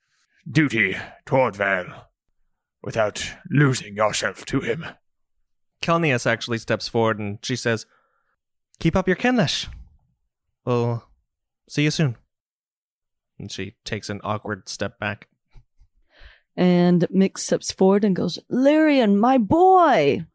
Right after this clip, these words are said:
Speaker 3: and embraces him and goes, "Take care, and find your way back to us, if you will."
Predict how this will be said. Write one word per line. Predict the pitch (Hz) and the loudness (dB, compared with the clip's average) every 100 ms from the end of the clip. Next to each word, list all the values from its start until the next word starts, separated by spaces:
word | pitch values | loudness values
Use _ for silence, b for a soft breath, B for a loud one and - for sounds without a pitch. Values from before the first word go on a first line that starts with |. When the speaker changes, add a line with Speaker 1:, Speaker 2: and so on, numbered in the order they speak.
| _ | _
Speaker 3:
and | - 190 185 | 2 4 4
embraces | 165 170 165 190 190 - 202 - | 4 2 4 6 4 4 0 2
him | 190 | 4
and | 190 185 | 4 4
goes, | 185 175 151 147 b b b b _ _ _ _ - | 4 2 0 -6 b b b b _ _ _ _ -2
"Take | 294 294 | 2 2
care, | - 240 190 170 - _ _ _ _ - | 4 4 4 0 -4 _ _ _ _ -8
and | - 269 | 0 2
find | - 330 349 | 4 4 6
your | 294 302 | 6 6
way | 294 | 4
back | 214 254 240 185 | 4 4 2 2
to | 240 202 | 2 4
us, | 190 175 - 202 | 4 0 -2 0
if | 185 | 0
you | 190 | 0
will." | 185 208 - 196 | 0 -2 -4 -6